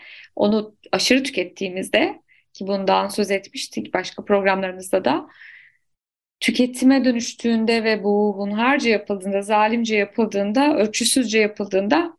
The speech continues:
bu kullanmak, kötü anlamda kullanmak ama tabii ki hani kullanmak dediğimizde daha çok yarar sağlamak anlamında o döngelliğe uyumlu bir biçimde,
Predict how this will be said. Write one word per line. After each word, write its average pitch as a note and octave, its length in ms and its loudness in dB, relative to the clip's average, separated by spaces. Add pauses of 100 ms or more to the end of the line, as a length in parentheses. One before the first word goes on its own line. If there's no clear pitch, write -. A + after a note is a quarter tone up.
(120)
bu A3+ 120 -4
kullanmak, A#3 680 0
kötü C4 240 0
anlamda F3 380 0
kullanmak F3 600 2
ama C#4 140 2
tabii A#3+ 240 0
ki A3+ 100 2
hani G3 140 -2
kullanmak G#3 500 -2
dediğimizde G3 420 -4
daha G#3 140 2
çok G#3+ 180 -8
yarar G3+ 240 0
sağlamak F#3 480 -4
anlamında G3+ 580 0 (340)
o B3+ 160 0
döngelliğe B3+ 720 2
uyumlu C#4 560 2
bir G#3+ 120 0
biçimde, G#3 500 0